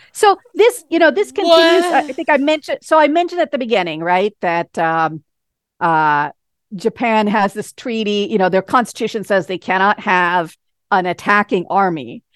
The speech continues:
Speaker 1: And so what's happened is that the U S has had bases there forever and ever.
Speaker 2: Right.
Speaker 1: Um, and that's very controversial, right? That, like, I mean, imagine, right? Imagine in America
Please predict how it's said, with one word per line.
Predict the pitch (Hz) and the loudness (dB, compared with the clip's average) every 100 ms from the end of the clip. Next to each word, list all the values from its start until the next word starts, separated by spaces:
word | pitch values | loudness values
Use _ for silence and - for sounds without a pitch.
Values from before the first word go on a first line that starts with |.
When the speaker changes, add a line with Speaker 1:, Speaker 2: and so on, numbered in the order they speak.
| _ _ - | _ _ 0
Speaker 1:
And | 190 185 | 0 2
so | 208 190 | 2 2
what's | 165 180 180 | 2 -2 -2
happened | 285 311 - 220 | 0 0 0 -4
is | 185 175 165 | -2 -4 -6
that | 175 | -12
the | 180 | -10
U | 175 240 311 | -4 2 4
S | 320 - - | 4 2 -6
has | - | -8
had | - 220 175 | -2 -2 0
bases | 202 277 302 190 170 | 0 0 -2 -10 -8
there | 117 143 170 | -6 -4 -4
forever | 185 - 190 175 | -6 -4 -2 -2
and | 170 | 0
ever. | 202 165 92 131 | -2 -4 -8 -10
Speaker 2:
Right. | 135 135 117 151 | -6 -6 -4 2
Speaker 1:
Um, | 180 160 160 156 - | 2 4 2 -2 -4
and | 190 180 | -4 0
that's | 185 - | -2 -2
very | 202 202 | -4 -4
controversial, | - 233 247 269 175 160 180 190 226 | -2 -6 -4 -4 -4 -4 -6 -6 -6
right? | 170 175 254 - | -2 -2 -2 -6
That, | 185 | -4
like, | 180 180 _ | -4 -6 _
I | 247 | -6
mean, | 269 254 | -6 -4
imagine, | 330 339 294 202 165 | 2 4 4 2 -2
right? | 233 | -6
Imagine | 254 247 262 285 285 | -4 0 0 0 -2
in | 247 | -4
America | 214 208 214 185 - 147 143 | -4 -2 -2 -2 -4 -6 -6